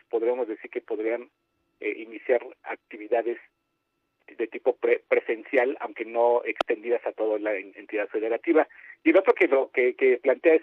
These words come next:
la vacunación de los maestros. En el caso de la vacunación de los maestros nos parece muy acertado, aunque nosotros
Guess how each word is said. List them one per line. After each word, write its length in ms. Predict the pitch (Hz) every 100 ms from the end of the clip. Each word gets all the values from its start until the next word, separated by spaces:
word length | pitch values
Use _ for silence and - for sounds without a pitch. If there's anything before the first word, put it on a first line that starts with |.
| -
la 160 | 135
vacunación 580 | 117 - 120 110 - 135
de 80 | 131
los 160 | 110 -
maestros. 480 | 110 123 156 - 107 - _ _ _ _ _ _ _
En 120 | 139
el 80 | 156
caso 220 | 202 240
de 80 | 214
la 80 | 175
vacunación 560 | 147 - 135 - 160
de 80 | 156
los 160 | 139 127
maestros 260 | 147 202
nos 140 | 170 -
parece 320 | 131 143 156
muy 180 | 147 143
acertado, 460 | - - - 160
aunque 200 | 185 151
nosotros 380 | 123 117 139 147